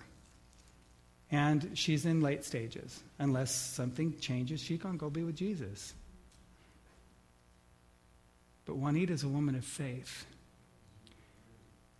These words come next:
And we're sitting in her living room, and, oh, she started prophesying.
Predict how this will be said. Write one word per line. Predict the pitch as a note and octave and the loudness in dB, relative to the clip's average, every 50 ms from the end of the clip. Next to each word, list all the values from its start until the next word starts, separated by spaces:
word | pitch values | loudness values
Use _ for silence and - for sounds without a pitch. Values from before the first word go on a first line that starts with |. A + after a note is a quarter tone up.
| - - - - - - - - - - - _ _ - - - - - _ _ - _ _ _ _ _ _ _ _ _ - - - - - - - - - - - - - | -20 -20 -20 -20 -20 -20 -20 -20 -20 -20 -20 _ _ -20 -20 -20 -20 -20 _ _ -20 _ _ _ _ _ _ _ _ _ -20 -20 -20 -20 -20 -20 -20 -20 -20 -20 -16 -6 0
And | D#3 D3 D3 | 2 2 4
we're | D#3+ D#3+ | 4 2
sitting | C#3+ - - G3 G3+ G3 F#3 E3+ | 2 2 4 4 4 4 4 4
in | D#3 C#3+ | 4 2
her | B2 F#2+ C#3 C#3+ C#3 C3+ C3+ C#3+ - | 2 0 0 0 0 0 -2 -2 -2
living | D3 C#3+ E3 D#3+ D#3 C#3+ | 0 0 2 2 4 2
room, | B2+ B2 B2 B2+ | 2 2 0 0
and, | B2 C3+ - | -2 -2 -2
oh, | C#3 D3 C#3 - - - - - - | 0 0 0 -2 -4 -8 -16 -16 -12
she | - - F#3+ | -4 0 0
started | F#3 F#3 A#3+ G#3+ D3+ - | 0 2 2 0 0 0
prophesying. | - D3+ E3+ - - - C3+ G#2+ G#2 A2 A#2+ C3 | 0 0 0 -2 -4 -6 -6 -6 -6 -6 -6 -6